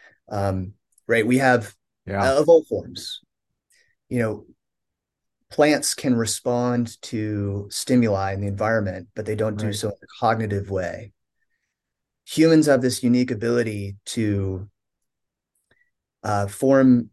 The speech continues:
Speaker 1: judgments about the world, uh, think about things through the use of concepts. Um, when you string enough concepts together to get something that can be true or false, you have what we call a proposition.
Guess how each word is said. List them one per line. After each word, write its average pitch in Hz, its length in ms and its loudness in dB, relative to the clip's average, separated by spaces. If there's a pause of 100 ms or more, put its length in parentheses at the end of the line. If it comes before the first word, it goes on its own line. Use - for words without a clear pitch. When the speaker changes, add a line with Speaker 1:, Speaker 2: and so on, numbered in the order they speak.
Speaker 1:
judgments - 800 -2 (600)
about 104 340 -2
the 110 80 -8
world, 95 460 -6 (140)
uh, 98 160 -10
think 127 260 2
about 117 300 0
things 107 280 -6
through 113 180 -4
the 104 100 -6
use 101 180 -4
of - 120 -16
concepts. - 880 0 (760)
Um, 95 460 -10 (320)
when 113 140 -4
you 104 120 -2
string 143 320 0
enough 131 240 4
concepts 123 500 -2
together 120 380 0
to 104 100 -6
get 107 200 -8
something 117 320 -4
that 107 160 -4
can 113 120 -8
be 104 120 -6
true 107 180 -6
or 101 80 -2
false, 113 400 2
you 107 60 -8
have 98 280 -4
what 92 120 -6
we 95 100 -10
call 98 220 -4
a 85 60 -12
proposition. 104 840 -2